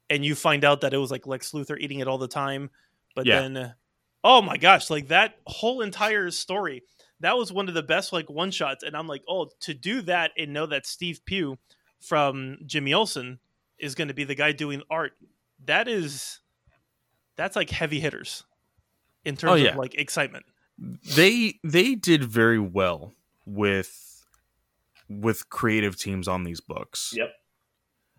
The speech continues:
Speaker 2: Now, I have been looking some stuff up, uh, as far as the writers that I'm not familiar with.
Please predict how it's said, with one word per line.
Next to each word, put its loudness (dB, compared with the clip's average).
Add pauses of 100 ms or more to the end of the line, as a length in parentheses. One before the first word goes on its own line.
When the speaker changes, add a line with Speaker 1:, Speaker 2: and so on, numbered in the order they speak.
(140)
Speaker 2:
Now, 4
I 10
have 6
been 0
looking -4
some -10
stuff -6
up, -6 (600)
uh, -4
as -2
far 0
as -10
the -8
writers -6
that -6
I'm -6
not -8
familiar 2
with. 2